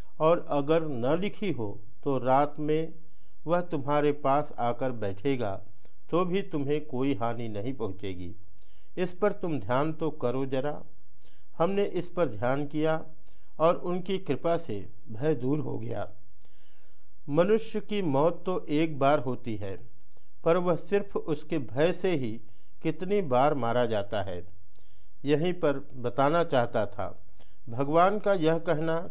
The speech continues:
कि मरण से मोक्ष मिलेगा, इसका तात्पर्य यही है कि हम जो बारंबार मरते हैं,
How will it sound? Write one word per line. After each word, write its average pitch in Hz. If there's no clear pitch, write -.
कि 143
मरण 156
से 175
मोक्ष 151
मिलेगा, 110
इसका 156
तात्पर्य 170
यही 131
है 101
कि 151
हम 180
जो 190
बारंबार 156
मरते 123
हैं, 101